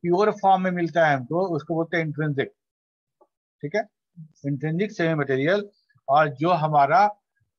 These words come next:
वो ना good conductor है ना good insulator है। अब उसमें कुछ impurities मिलाते हैं हम लोग। Impurities कहने का मतलब एक तो pure मात्र, प्योर हमको silicon मिल गया, silicon pure मिल गया,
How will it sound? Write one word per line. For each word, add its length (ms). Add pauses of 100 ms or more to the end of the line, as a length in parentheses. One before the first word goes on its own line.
(220)
वो 260
ना 180
good 240
conductor 460
है 260 (280)
ना 200 (800)
good 200
insulator 520
है। 160 (1700)
अब 160 (100)
उसमें 260
कुछ 240
impurities 600
मिलाते 380
हैं 100
हम 140
लोग। 100 (1200)
Impurities 500
कहने 240
का 160
मतलब 360 (1080)
एक 160
तो 100
pure 300
मात्र, 300
प्योर 400
हमको 240
silicon 360
मिल 120
गया, 200 (760)
silicon 400
pure 240
मिल 120
गया, 200